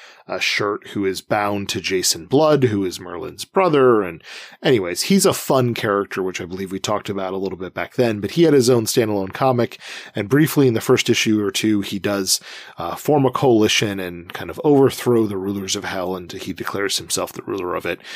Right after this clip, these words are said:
And then I think he spends the next few issues just doing stuff on Earth, and it's all forgotten.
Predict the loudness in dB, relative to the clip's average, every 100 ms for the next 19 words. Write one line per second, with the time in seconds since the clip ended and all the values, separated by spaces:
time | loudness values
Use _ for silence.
0 | -16 -6 0 2 2 2 0 2 2 2
1 | 2 2 2 2 0 0 4 4 4 2
2 | 0 -4 2 2 2 0 -2 -2 -2 -4
3 | -4 -10 -10 -10 -6 -4 -4 -6 -8 -8
4 | -8 -16